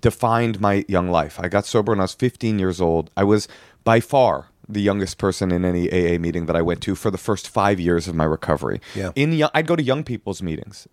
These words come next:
Speaker 1: and they were called young people's meetings, and I would walk in, and I would still be five, ten years younger than everybody there.
Speaker 2: Wow.
Speaker 1: I was the mascot. That was that,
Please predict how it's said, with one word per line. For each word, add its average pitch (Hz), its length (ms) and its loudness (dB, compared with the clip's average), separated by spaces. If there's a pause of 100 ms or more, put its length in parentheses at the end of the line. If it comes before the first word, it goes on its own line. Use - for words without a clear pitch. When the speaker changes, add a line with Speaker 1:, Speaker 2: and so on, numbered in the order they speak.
Speaker 1:
and 107 120 0
they 110 40 6
were 113 80 6
called 143 320 2
young 113 160 2
people's 98 320 -4
meetings, 85 240 -6
and 92 100 -2
I 95 60 2
would 95 140 -2
walk 95 260 2
in, 95 100 -2
and 92 120 -2
I 85 40 0
would 82 140 -4
still - 280 0
be 98 120 -2
five, 85 480 -4
ten 98 280 -2
years 92 260 -2
younger 85 260 -4
than 80 160 -4
everybody 80 380 -4
there. - 320 -8
Speaker 2:
Wow. 82 280 -10
Speaker 1:
I 110 120 2
was 120 160 0
the 120 100 -4
mascot. 104 680 -2
That 113 160 2
was 101 220 -2
that, 127 240 0